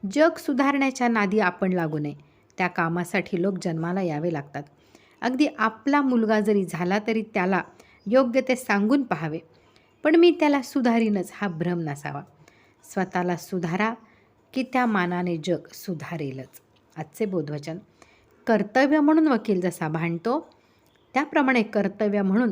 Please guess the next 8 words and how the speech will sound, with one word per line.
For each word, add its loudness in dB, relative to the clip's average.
प्रामाणिकपणाने -2
आपण -4
प्रपंच -6
करावा, -8
त्यामध्ये 4
भगवंताला -2
विसरू -8
नये. -12